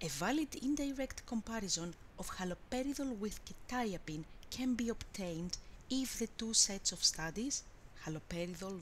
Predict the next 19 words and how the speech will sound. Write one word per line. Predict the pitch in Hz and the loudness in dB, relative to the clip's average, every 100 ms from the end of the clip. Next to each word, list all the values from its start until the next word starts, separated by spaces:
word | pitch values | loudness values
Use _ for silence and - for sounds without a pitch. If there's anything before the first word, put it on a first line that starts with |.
| 147 | -6
versus | 156 - - | -6 -2 -2
placebo | - 151 - 170 151 202 269 - - - - | -2 0 0 0 0 -2 -2 -6 -16 -14 -8
and | - 302 | -6 -6
quetiapine | - 156 - 190 220 202 - 147 139 - - - | -6 -6 -2 0 0 -2 -4 -6 -6 -10 -16 -10
versus | 160 147 - - - | -6 -4 -2 -2 -4
placebo, | 135 - - 156 170 247 285 - - - - - - | -2 0 0 -2 -2 -2 -4 -14 -18 -20 -20 -20 -10
are | 196 190 | -6 0
similar | - 277 285 285 277 262 - 196 | 4 6 6 6 4 0 -4 0
in | 185 | 6
severity | - 175 175 185 180 - 180 - | 6 4 2 2 2 0 -2 -4
of | 165 - - | -6 -6 -4
illness | 208 226 240 254 254 | 2 4 4 4 2
at | 147 - | 2 -2
baseline, | 147 160 202 247 247 254 247 - - - | -2 0 2 2 0 0 -2 -8 -10 2
treatment | - 339 - 320 277 | 2 2 0 2 4
dose, | 233 214 214 - - | 2 2 2 2 0
or | 190 | 2
study | - - 170 175 - | 2 2 0 -4 -6
quality. | 233 220 165 - | -6 -4 -2 -2